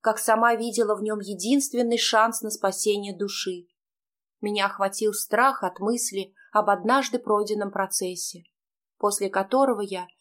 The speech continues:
не только из-за вины перед дочерью, избегала даже проходить мимо роддома, огибала его за квартал.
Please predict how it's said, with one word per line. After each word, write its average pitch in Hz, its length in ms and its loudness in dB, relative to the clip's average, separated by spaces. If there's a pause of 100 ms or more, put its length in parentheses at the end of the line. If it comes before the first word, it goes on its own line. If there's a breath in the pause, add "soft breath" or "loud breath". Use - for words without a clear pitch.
(140)
не 226 180 2
только 294 360 2
из-за 220 240 2
вины 220 340 0
перед 214 260 2
дочерью, 196 600 -2 (420)
избегала 226 640 2
даже 233 260 -2
проходить 220 560 -2
мимо 226 240 0
роддома, 214 680 0 (400)
огибала 202 540 2
его 240 240 -4
за 220 140 -4
квартал. 185 680 -4